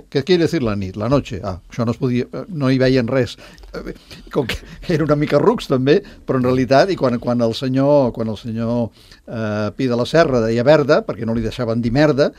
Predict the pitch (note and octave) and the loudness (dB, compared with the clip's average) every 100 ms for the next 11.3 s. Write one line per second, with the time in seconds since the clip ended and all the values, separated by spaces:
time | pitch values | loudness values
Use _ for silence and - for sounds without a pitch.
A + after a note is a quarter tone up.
0 | - A2 A#2 A#2+ B2 A2 G2+ - - - | -10 -6 -2 0 0 -2 -6 -10 -12 -18
1 | - - A2+ - C3 A2+ A2+ G#2+ E2+ - | -14 -10 -10 -6 -6 -4 -2 -2 -4 -14
2 | - - - D3 A#2+ - - - - - | -20 -12 -6 -4 -4 -8 -18 -18 -18 -20
3 | - A#4 G#4 - - - G3+ F#3+ G#3+ F3+ | -20 -20 -14 -12 -6 -2 0 2 2 0
4 | D#3 E3 G3 D#3+ G3 - - _ _ D3+ | 0 2 4 4 0 -2 -18 _ _ 4
5 | D#3+ A#3+ - _ - - C3+ C3 D3 D#3 | 6 4 -4 _ -16 -8 -4 -2 0 0
6 | F3 F#3+ F3 - - - A2+ G#2+ B2+ G#2+ | 0 2 2 0 -10 -4 -4 -2 -6 -4
7 | D#3+ E3 B2 A#2+ B2+ D3 D#3 E3 - - | -2 0 0 0 0 0 0 -2 -4 -14
8 | - A2+ A2+ B2+ C#3+ A2+ B2+ C#3 E3+ C3 | -12 -8 -4 -4 -4 -2 0 0 -2 -2
9 | B2 C3 D3+ B2+ D#3+ - B2 - A2+ A2 | -2 0 0 0 -4 -6 -8 -6 -8 -8
10 | G#2+ C#3+ B2+ B2 - A#2+ C3+ C3 A2 G#2+ | -6 -6 -4 -6 -4 -4 -2 -2 -4 -4
11 | A2 G#2+ | -2 -4